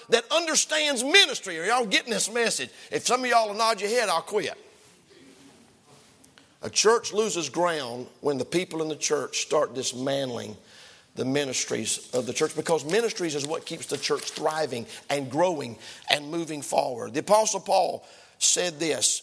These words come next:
in Acts twenty twenty-four. I'll give this and I'm finished. He said, "But none of these things move me,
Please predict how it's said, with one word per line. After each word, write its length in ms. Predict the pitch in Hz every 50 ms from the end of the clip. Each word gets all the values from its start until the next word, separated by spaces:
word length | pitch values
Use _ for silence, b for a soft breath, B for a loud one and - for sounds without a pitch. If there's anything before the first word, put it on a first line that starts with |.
| -
in 140 | - 143 127
Acts 280 | 98 143 160 156 - -
twenty 300 | - - 156 170 165 156
twenty-four. 460 | - 160 170 165 151 - 143 127 127
I'll 60 | 123
give 160 | 131 143 147
this 200 | 139 156 135 -
and 80 | - 131
I'm 100 | 139 135
finished. 560 | - 135 117 113 104 101 - - - - - - - b b b b b b b b b _ _ _ _ _ _ _ _ _ _ _ _ _ _ _ -
He 100 | - 165
said, 200 | 175 - 190 170
"But 100 | 156 156
none 160 | 151 180 202 214
of 60 | 190
these 160 | 208 190 -
things 340 | - - 190 190 185 143 143
move 320 | 151 156 156 143 123 107
me, 380 | 110 110 104 104 98 82 -